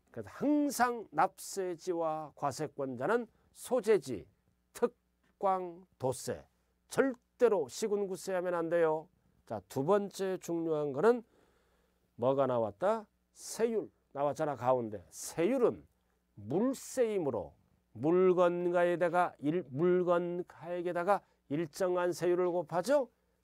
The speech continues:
누진세율이 아니라 가운데 비례세율. 왜 비례세율이야? 옆에 물세. 물건가액에다가 일정하게 세율을 곱한다. 비례세율. 물세야, 물세. 나왔잖아요.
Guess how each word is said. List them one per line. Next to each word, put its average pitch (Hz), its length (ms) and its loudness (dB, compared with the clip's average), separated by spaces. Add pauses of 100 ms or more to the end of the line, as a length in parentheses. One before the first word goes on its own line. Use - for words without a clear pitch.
(120)
누진세율이 156 960 0
아니라 143 300 0
가운데 123 640 0 (100)
비례세율. 151 680 4
왜 156 340 4
비례세율이야? 143 1000 0 (380)
옆에 123 500 -4 (140)
물세. 170 1080 -2 (840)
물건가액에다가 143 1300 -2 (640)
일정하게 139 960 0
세율을 233 420 -2
곱한다. 196 680 -8
비례세율. 104 520 -4
물세야, 170 520 -2
물세. 175 680 4 (680)
나왔잖아요. 139 680 0